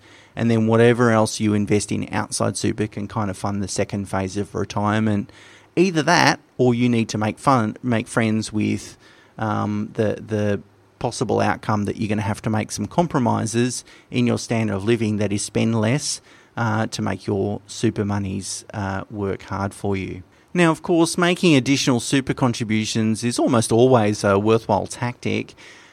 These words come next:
um, especially if you commit to making them over long periods of time. Uh, but whether they're the most effectual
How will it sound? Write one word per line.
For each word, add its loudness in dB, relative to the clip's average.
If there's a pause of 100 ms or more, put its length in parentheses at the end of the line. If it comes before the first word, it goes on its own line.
(120)
um, 2
especially 2
if -2
you -2
commit -2
to -4
making 0
them 0
over 0
long 0
periods 0
of -10
time. -4 (420)
Uh, 0
but 0
whether 2
they're 6
the 0
most 2
effectual 0